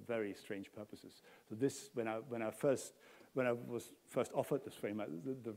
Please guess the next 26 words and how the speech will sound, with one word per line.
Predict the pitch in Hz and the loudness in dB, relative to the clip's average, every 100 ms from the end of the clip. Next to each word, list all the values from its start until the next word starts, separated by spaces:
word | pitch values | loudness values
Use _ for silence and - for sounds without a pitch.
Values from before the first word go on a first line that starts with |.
| - | -6
Italian | 117 123 117 | -4 -2 -2
frame | 110 123 117 | -2 0 0
dealer | 107 107 | 0 -4
sent | - 90 113 | -4 -8 -4
me | |
this | 107 104 | -6 -4
picture, | - 131 - 95 | -4 -4 -4 -10
and | 98 | -8
I | |
thought, | 95 104 | -8 -8
"This | 98 | -8
is | 117 | -8
just | - 104 - | -8 -10 -8
completely | 107 - 139 123 101 - | -8 -2 -2 -2 -6 -4
crazy." | 123 110 95 - - - - | -4 -2 -6 -10 -18 -16 -8
The, | - 120 | -8 -4
the, | |
somebody, | 123 135 123 120 - - | 0 4 6 4 2 -4
somebody | 131 123 120 117 113 | 0 2 2 -2 0
used | 135 165 - | 2 2 2
it | 127 | -2
as | 113 | 0
a, | 117 113 | -2 -2
as | 123 120 | -4 -4
a | |
bed | 101 131 123 | 2 2 2